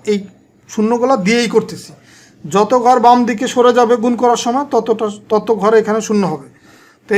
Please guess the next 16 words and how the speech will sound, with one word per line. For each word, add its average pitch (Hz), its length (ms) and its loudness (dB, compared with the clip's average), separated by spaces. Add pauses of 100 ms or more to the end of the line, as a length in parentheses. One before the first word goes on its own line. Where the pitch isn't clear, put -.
এখানে 240 260 0
এক 240 120 -2
ঘর 247 160 2
সরে 254 200 2
আসছে, 254 140 -6 (100)
একটা 233 200 -4
শূন্য 196 160 0 (100)
দিলাম। 151 180 -6 (480)
চার 214 220 4
আর 233 120 4
একে 240 200 0
গুণ 233 180 0
করলে 240 200 2 (220)
চার 220 260 4
অক্কে 226 240 -4 (120)
চার, 190 220 0